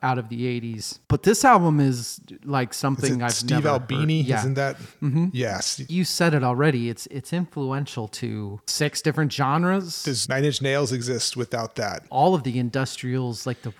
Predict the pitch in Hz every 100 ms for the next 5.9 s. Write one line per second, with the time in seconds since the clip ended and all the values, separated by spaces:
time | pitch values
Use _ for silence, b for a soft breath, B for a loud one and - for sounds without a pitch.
0 | 117 120 135 - 135 120 113 110 117 127
1 | 120 123 127 95 - - - 170 165 160
2 | 170 170 170 147 170 190 - - 175 147
3 | 127 127 135 - _ - 139 127 139 135
4 | - 131 131 127 113 113 107 117 117 123
5 | - - - 139 170 156 139 131 110